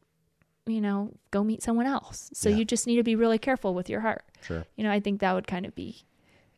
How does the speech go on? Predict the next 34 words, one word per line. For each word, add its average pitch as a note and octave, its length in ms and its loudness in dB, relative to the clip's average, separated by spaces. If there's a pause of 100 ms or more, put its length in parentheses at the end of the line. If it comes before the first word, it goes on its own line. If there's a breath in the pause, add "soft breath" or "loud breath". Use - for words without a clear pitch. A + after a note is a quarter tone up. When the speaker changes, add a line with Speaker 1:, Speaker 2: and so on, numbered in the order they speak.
(120)
Speaker 1:
our F3+ 100 0
encouragement F3 540 -6
to - 80 -8
our - 40 -6
kids F3 240 -2
Speaker 2:
Yeah. - 40 -4
Speaker 1:
at F#3+ 60 -4
those - 160 -8
early G#2+ 240 -4
ages. B2 220 -4
Speaker 2:
I D3 40 -2
agree. G2 340 -2
And A#2+ 120 -4
like C#3+ 140 -2
you - 40 -8
said, G#2 200 -6 (100)
emphasizing A#2+ 920 -4
the, F2 640 -2 (760)
the G2+ 100 -6
goal F#2 260 -2
being D#2+ 360 -6
marriage D#2 460 -4
and E2+ 180 -8
how F2+ 260 -2
Speaker 1:
Mm-hmm. F2+ 260 -10
Speaker 2:
glorious F2 500 -2
of E2+ 100 -6
a E2+ 60 -6
goal E2 220 -4
that D2+ 160 -6
is E2 420 -6
and D#2+ 260 -14
what E2+ 180 -8
a D#2 120 -8